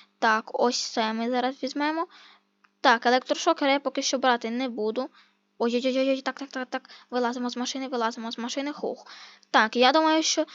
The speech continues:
так, дійсно, ну, якщо тут немає ніяких селянинів, я подивився по будинках, я думаю, що потрібно, значить, уже ставити камери, ну, хоча б буде глянути, що тут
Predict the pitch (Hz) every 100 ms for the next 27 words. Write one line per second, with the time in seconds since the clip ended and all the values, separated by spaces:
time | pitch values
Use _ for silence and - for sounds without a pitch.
0 | - _ 262 233 233 269 254 233 254 262
1 | - 277 269 269 269 277 262 285 294 285
2 | 233 214 226 233 - - - 247 269 285
3 | 269 240 240 302 254 254 226 220 240 247
4 | 254 240 254 262 - 269 277 254 233 247
5 | 262 240 254 247 254 247 - - - 240
6 | 240 247 247 294 349 311 240 - 262 262
7 | 233 247 254 262 - - _ _ 277 247
8 | 269 247 214 247 247 247 262 247